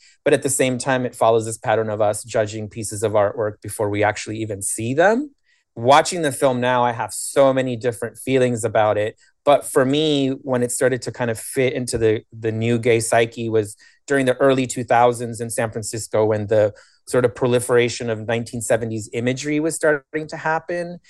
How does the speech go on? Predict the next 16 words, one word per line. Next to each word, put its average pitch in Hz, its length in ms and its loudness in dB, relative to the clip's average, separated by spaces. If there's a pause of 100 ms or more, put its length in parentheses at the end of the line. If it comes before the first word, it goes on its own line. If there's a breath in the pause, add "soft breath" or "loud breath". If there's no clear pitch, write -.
(180 soft breath)
And 120 100 -4
so 120 140 2
cruising 135 500 2
was 117 160 0
at 113 120 -2 (220)
the 117 40 -8
center 120 480 2
of 107 180 2
this 110 260 0 (120)
thing 123 220 0
that 113 100 0
we 117 100 -6
were 110 100 -4
starting 110 400 -2
to 113 120 -8
reclaim 104 800 -4